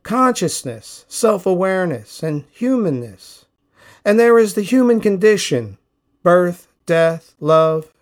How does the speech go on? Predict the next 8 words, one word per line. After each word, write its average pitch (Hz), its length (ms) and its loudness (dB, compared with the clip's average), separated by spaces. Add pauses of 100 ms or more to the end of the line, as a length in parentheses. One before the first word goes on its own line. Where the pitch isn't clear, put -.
(120)
and 190 140 -10
conflict. 214 800 -4 (1120)
And 240 100 6
we 262 140 4
are 247 80 4
subject 202 580 0
to 170 80 -2
fear, 190 640 -2